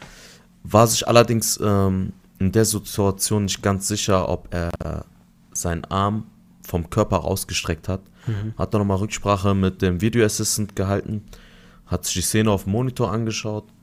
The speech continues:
Speaker 1: und kam dann zum Entschluss, dass ein Hand-, ein strafbares Handspiel war. So. Und bei, bei der Situation von Marco Reus war das, ne?
Speaker 2: Ja.
Speaker 1: Ähm, da hat er gesagt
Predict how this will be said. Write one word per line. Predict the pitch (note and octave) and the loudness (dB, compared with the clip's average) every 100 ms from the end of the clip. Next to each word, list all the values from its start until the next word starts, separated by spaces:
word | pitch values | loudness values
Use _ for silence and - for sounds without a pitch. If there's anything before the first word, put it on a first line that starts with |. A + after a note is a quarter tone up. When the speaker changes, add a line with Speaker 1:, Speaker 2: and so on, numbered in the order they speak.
| - - - - | -20 -20 -20 -16
Speaker 1:
und | E2 | -4
kam | - F#2+ | 2 4
dann | G2 F2+ | 4 2
zum | - E2+ | 0 0
Entschluss, | E2 - F2+ - - - | 0 0 0 -2 -8 -8
dass | F2+ - | -4 -4
ein | E2 | -2
Hand-, | D#2+ D#2+ - | -2 -4 -6
ein | |
strafbares | D#2+ - F2+ - E2+ D#2 | -6 0 0 2 -2 -2
Handspiel | E2+ E2 - D2+ | -4 -6 -8 -10
war. | D#2 C#2+ - | -8 -10 -12
So. | - D#2 D2+ - - - - - - - | -10 -8 -8 -16 -20 -20 -20 -20 -20 -6
Und | F2+ F2+ F2+ F2 - | -2 0 -2 -4 -2
bei, | F2 E2+ E2+ E2 E2 - - _ _ _ - - | 0 2 0 -2 -4 -6 -14 _ _ _ -12 -4
bei | F2 | 0
der | F2 | 0
Situation | D#2+ G2+ F2+ G#2 G2 | 0 -2 0 0 -2
von | - F2 E2 D#2+ D#2 | -2 -2 -2 -2 -2
Marco | E2+ F2+ F#2+ | 0 0 2
Reus | E2 F2 - | 2 2 2
war | D#2+ | -2
das, | D#2 | -2
ne? | G2 B2+ - - - - | -4 -4 -8 -20 -12 -2
Speaker 2:
Ja. | B2+ - - - - - - - - - - - - - | -2 -2 -12 -20 -20 -20 -20 -20 -20 -20 -20 -20 -20 -12
Speaker 1:
Ähm, | - F2 F2 F2 E2 | -4 -2 0 -2 0
da | G2+ G#2+ | 2 2
hat | A#2 | 2
er | G#2+ | 0
gesagt | G2+ E2 G2+ G#2+ | 0 2 0 0